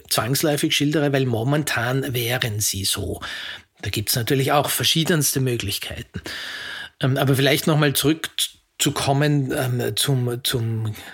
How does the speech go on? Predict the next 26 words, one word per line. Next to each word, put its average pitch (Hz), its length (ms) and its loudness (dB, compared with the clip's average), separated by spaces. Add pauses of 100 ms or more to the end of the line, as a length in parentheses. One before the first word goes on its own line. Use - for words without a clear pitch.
(240)
Umbau 170 540 6
des 127 200 0
Systems, 143 500 0
das - 380 -2
wird 143 160 0
sicher - 280 0
die 143 140 2
große 143 380 0
Herausforderung 139 1120 0
in 143 180 0
den 147 100 2
nächsten 135 380 -2
Jahrzehnten. 139 640 0
Wie 151 240 2
schafft - 400 -2
man 151 100 0
diesen 139 300 0 (340)
Umbau 175 760 4 (200)
vom 135 560 4
momentanen 139 800 2
System 131 640 0
zu 160 260 4
den 147 160 4
Erneuerbaren? 135 880 2
Das 143 180 0
wird, 135 300 -2